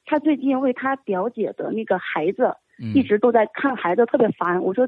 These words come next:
Speaker 1: ：“怎么了？”他说他表姐家孩子忽然间就是不说话，然后他整个孩子那个性格就忽然变得很内向。
Speaker 2: 多大的孩子？
Speaker 1: 他以前是一个，哦，六年级。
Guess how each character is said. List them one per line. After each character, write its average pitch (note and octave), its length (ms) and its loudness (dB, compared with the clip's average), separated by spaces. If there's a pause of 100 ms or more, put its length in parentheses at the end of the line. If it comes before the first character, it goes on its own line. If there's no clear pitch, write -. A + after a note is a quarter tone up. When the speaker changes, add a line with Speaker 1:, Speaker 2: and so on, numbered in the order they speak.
Speaker 1:
：“怎 G3 80 2
么 F3 140 0
了？” F3 220 0 (320)
他 C#4+ 100 0
说 C#4+ 100 4
他 C#4+ 140 0
表 A3 200 0
姐 G#3 120 -2
家 G3+ 180 -4
孩 F#3 240 -6
子 G#3 140 -6
忽 - 200 -4
然 G#3 220 2
间 G#3+ 280 -6
就 G3+ 160 -6
是 F3 360 -4 (1500)
不 E4 100 4
说 D#4+ 220 4
话， E4 340 0 (280)
然 G#3 120 -4
后 C#4+ 120 -2
他 D4+ 100 -2 (160)
整 F#3 160 -4
个 A#3 140 -2
孩 G#3 200 -6
子 B3+ 120 -6
那 C4+ 120 -2
个 G3+ 240 -6 (220)
性 C#4+ 300 0
格 G3 120 -4
就 A3+ 160 -2
忽 C#4+ 160 -6
然 C#4 140 0
变 C4+ 180 -2
得 G#3+ 60 -4
很 F3+ 240 -6
内 A#3 220 0
向。 - 160 -12 (160)
Speaker 2:
多 - 160 0
大 C#3 160 2
的 G#2 80 -6
孩 - 80 0
子？ - 0 -
Speaker 1:
他 F3 40 2
以 F#3 60 0
前 - 100 -6
是 B3+ 80 -2
一 G3+ 120 2
个， - 360 -4 (960)
哦， G#3 120 4
六 D4+ 260 6
年 F3+ 340 0
级。 - 160 -10